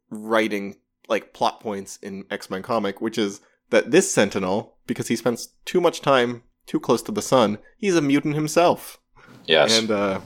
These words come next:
Speaker 1: and so the other Sentinels realize this, and they kill him, and they stop his plan, which I like. This is an,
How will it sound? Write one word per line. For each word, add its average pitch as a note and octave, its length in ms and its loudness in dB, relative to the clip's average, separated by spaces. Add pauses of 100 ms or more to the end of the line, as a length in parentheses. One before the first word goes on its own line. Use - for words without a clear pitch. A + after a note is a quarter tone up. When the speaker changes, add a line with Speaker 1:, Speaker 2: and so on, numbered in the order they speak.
(260)
Speaker 1:
and B3+ 140 -4
so A#3+ 100 4
the A#2 140 2
other C3+ 140 4
Sentinels A2+ 420 -4
realize A#2 360 2
this, G#2+ 340 -2
and G2+ 180 -4
they G#2 80 2
kill G2+ 240 -2
him, G2 380 -8
and F2+ 180 -8
they F#2 60 -4
stop - 260 -6
his D#2 100 -14
plan, G2 320 -12 (280)
which B2 160 -2
I D3+ 100 4
like. D3+ 260 0 (460)
This C3 160 2
is D3 140 -2
an, C#3+ 80 0